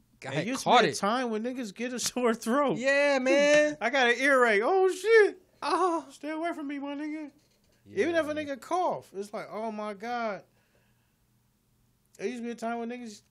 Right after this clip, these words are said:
Speaker 1: I know.
Speaker 2: would cough.
Speaker 1: Cough for no reason. I ain't seen you with no weed, nigga. You coughing?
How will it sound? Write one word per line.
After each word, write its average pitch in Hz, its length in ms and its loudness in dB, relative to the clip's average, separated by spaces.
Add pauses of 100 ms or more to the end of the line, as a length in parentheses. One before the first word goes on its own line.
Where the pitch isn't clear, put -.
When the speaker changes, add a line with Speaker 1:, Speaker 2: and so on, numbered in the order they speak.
(120)
Speaker 1:
I 135 120 -12
know. 131 220 -10
Speaker 2:
would 104 80 -12
cough. 285 360 -4
Speaker 1:
Cough 139 300 -6
for 139 60 -8
no 143 160 -8
reason. 143 320 -8
I 135 100 -8
ain't 143 80 -10
seen 165 200 -8
you 135 80 -8
with 113 140 -10
no 131 160 -4
weed, 147 360 -4
nigga. 110 220 -12
You 135 80 -14
coughing? 175 400 -6